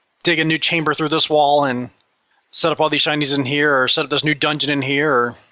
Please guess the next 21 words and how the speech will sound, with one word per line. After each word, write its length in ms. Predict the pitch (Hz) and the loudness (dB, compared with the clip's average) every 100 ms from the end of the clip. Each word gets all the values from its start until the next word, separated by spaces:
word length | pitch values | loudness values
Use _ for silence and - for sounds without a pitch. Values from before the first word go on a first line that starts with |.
| _ _ _ _ | _ _ _ _
go 120 | 151 | -4
build 200 | 143 151 | 0 0
onto 340 | 151 143 147 139 | 0 0 -2 -2
this 140 | 135 | 0
other 160 | 143 143 | 0 0
guy's 300 | 143 139 - | 0 0 -2
dungeon 420 | - 143 143 151 | -2 -2 -2 -2
and 100 | 120 | -4
take 200 | 147 135 | -4 -2
over." 340 | 131 131 139 - _ _ _ _ _ _ _ | -2 -2 -6 -8 _ _ _ _ _ _ _
So 120 | - 135 | -4 0
I've, 220 | 156 196 - | 0 -2 -4
I 100 | 175 | -4
played 240 | 190 269 - | 0 -2 -2
for 140 | 185 | -4
quite 220 | - 208 | 0 0
a 40 | 185 | 0
few 200 | 185 147 | 0 2
hours 260 | 151 156 | 2 2
on 140 | 160 | 2
it. 100 | 175 | 0